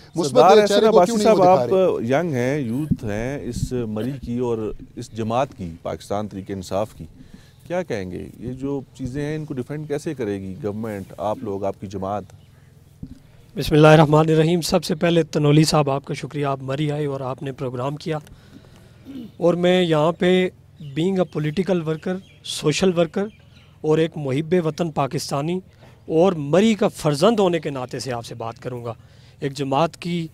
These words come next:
Speaker 3: हैसियत से, जमात का नुमाइंदा या जमात का रहनुमा होने के नाते से बात नहीं करूँगा। मैं आपको और किसी ऐसी चीज़ को मैं डिफेंड नहीं करूँगा या प्रोटेक्ट नहीं करूँगा जो गलत हुई है।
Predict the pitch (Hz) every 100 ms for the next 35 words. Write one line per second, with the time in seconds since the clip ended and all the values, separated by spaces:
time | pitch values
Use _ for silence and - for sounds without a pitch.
0 | - - - - 156 - 160 160 - 160
1 | 147 139 147 147 160 147 143 143 156 139
2 | 131 135 147 - 151 135 - - 127 131
3 | 135 151 156 147 151 139 127 139 139 123
4 | 131 160 160 147 123 120 - - - -
5 | - - - 160 170 175 196 190 185 -
6 | - - 180 190 262 - 269 226 202 262
7 | 196 214 185 - 117 - - - - -
8 | 165 185 151 - 196 214 220 214 208 208
9 | 208 190 - 165 208 214 220 226 196 180
10 | 170 160 147 147 180 143 120 110